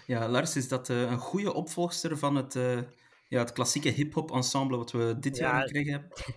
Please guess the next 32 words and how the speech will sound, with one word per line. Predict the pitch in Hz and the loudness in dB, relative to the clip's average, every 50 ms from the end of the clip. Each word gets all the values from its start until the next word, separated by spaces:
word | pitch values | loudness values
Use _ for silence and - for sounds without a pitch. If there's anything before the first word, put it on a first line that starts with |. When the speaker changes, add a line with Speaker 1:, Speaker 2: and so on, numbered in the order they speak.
| - 190 - - | -12 -12 -14 -8
Speaker 2:
<laughs> | - 233 202 - - 254 147 135 | -6 -6 -6 -4 -4 -2 4 4
wat | 160 147 | 6 8
mij | 151 156 165 175 | 8 8 8 8
betreft | 165 - 160 170 165 - | 6 6 8 8 8 8
kom | - 180 165 165 | 6 4 6 8
je | 165 | 8
nooit | 165 170 170 165 165 175 | 8 10 10 8 8 8
over | 160 156 147 151 156 | 6 4 6 6 6
afgelopen | 156 147 - - 160 147 143 143 - 147 135 123 | 4 4 2 2 2 2 2 2 0 -2 -2 0
seizoen | 127 127 127 147 143 131 | 0 0 0 0 0 0
heen. | 117 120 139 147 | -2 -4 -6 -6
Dat | 131 127 123 - | -6 -8 -6 -6
is, | 143 131 - - | -6 -6 -6 -6
eh, | 139 135 131 131 127 123 120 117 | -4 -4 -2 -2 -2 -4 -4 -4
dat | 120 127 120 | -6 -6 -6
is | 117 - - - | -8 -12 -12 -10
bij | - 131 123 147 147 | -6 -2 0 2 4
mij | 156 170 185 | 4 6 6
nagenoeg | 180 175 170 170 139 151 165 160 131 | 6 6 4 4 4 4 2 2 2
onmogelijk. | 147 165 147 143 143 156 147 135 156 160 - | 0 0 2 2 2 2 2 2 0 0 0
Maar, | 139 135 131 131 131 131 120 | 0 0 0 0 -2 -2 -4
eh, | 131 127 | -4 -6
d-, | 120 127 120 135 | -8 -8 -8 -6
ja, | 127 120 117 113 | -6 -6 -6 -6
weet | 120 123 120 | -8 -8 -6
je, | 139 | -4
ik | 135 131 | -2 0
denk | 147 135 120 | 0 0 0
dat | 147 135 123 | 0 -2 0
Rihanna | 123 139 139 139 135 135 135 127 | 0 0 2 2 2 2 0 0
wel, | 127 127 123 123 123 123 | -2 -2 -2 -2 -2 -2
eh, | 123 123 | -2 -2